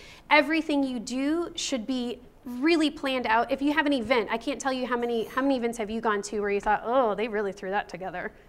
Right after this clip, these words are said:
right? Was that brand protected? Were they showing their best foot forward? If you went to any event, Neiman Marcus,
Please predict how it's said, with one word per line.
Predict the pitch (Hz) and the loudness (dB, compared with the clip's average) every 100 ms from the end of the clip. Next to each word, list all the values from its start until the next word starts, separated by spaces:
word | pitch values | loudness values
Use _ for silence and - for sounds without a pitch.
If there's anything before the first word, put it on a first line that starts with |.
| - - | -12 0
right? | 226 277 - - - - - | 2 2 -2 -14 -20 -20 -14
Was | 254 247 240 | 2 4 4
that | 262 269 254 | 6 4 4
brand | 233 247 254 247 | 0 0 -2 -4
protected? | 226 - 233 233 277 277 277 - - | -4 -4 -4 -2 -2 -2 -6 -14 -4
Were | 233 | 0
they | 240 269 | 2 2
showing | - 254 262 254 | 0 0 0 0
their | 220 | 0
best | 190 208 208 - | 0 -2 -2 -4
foot | 247 | -8
forward? | - 220 220 247 247 311 | -4 -2 -2 -2 -2 0
If | 294 | 2
you | 339 | 4
went | 370 - | 2 2
to | - 320 | -2 2
any | 330 302 | 4 4
event, | 220 190 - | 2 -4 -2
Neiman | 233 277 285 | 2 4 4
Marcus, | 254 247 240 240 226 226 | 4 4 2 -2 0 -2